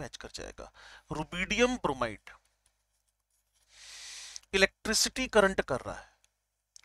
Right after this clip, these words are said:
क्लियर ना, कंडक्ट कर रहा है मॉलिक्यूलर, अ, मोल्टन स्टेट में पिघली फॉर्म में। तो भाई, उसका वजह है सिंपल कि उससे cation और एनायन फ्री फॉर्म में आ गए। तो free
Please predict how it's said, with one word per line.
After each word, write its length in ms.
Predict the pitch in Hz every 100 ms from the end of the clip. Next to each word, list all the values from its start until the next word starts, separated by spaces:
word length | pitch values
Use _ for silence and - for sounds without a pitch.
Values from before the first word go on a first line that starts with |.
| _
क्लियर 260 | 151 160 202
ना, 100 | 190
कंडक्ट 400 | 180 180 220 -
कर 180 | -
रहा 140 | 113 131
है 180 | _ _ - _ _
मॉलिक्यूलर, 840 | 147 156 180 190 185 214 233 240 254 254 _ _ _ _ _ _ _ _ -
अ, 240 | 156 156 147
मोल्टन 240 | 190 214 226
स्टेट 320 | - 190 175
में 100 | 240
पिघली 400 | - 175 185 175
फॉर्म 280 | - 117 90
में। 140 | - -
तो 60 | -
भाई, 160 | 170 196
उसका 260 | - 220 -
वजह 220 | 202 233
है 60 | 233
सिंपल 440 | - 214 - 180 - - - - - _
कि 80 | -
उससे 380 | - - - 254 _ -
cation 420 | 165 151 127 123 190 _ _ _ _ _ _ 214
और 180 | 214 _ -
एनायन 520 | 165 151 117 123 - _ _ _ _ _ _ _ _
फ्री 420 | - - - 240 269
फॉर्म 240 | 202 170
में 140 | 156
आ 100 | 127
गए। 160 | 92 92
तो 140 | -
free 460 | - - 196 254